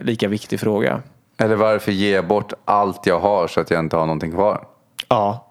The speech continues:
Speaker 1: varför tycker jag mig inte är, varför tycker inte jag att jag är värd att ha?
Speaker 2: Ja. Och sen så har jag träffat människor som har fördomar också kring att det är fult att vara materi-, materialistisk.
Speaker 1: Mm.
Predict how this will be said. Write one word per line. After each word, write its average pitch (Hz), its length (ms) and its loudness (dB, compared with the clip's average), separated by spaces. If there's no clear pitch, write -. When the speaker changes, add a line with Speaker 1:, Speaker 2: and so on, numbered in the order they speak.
Speaker 1:
varför 117 280 0
tycker 110 240 -2
jag 107 80 0
mig 107 80 0
inte 104 180 -2
är, - 260 0
varför 113 180 -4
tycker 113 180 -4
inte 110 180 -4
jag 101 120 0
att 98 120 -4
jag 101 120 -2
är 98 60 -2
värd 107 280 0
att - 80 -6
ha? - 280 0
Speaker 2:
Ja. 85 300 -2
Och - 400 -2
sen 135 160 0
så 165 100 0
har - 20 0
jag 180 80 -2
träffat 156 240 0
människor 143 300 -2
som 123 100 -2
har 123 80 0
fördomar 156 720 0
också 110 240 -2
kring 110 260 0
att 98 160 -2
det 107 60 2
är 95 40 0
fult 117 540 -2
att 95 60 2
vara 95 80 2
materi-, 92 500 0
materialistisk. 95 1200 -2
Speaker 1:
Mm. 113 260 -2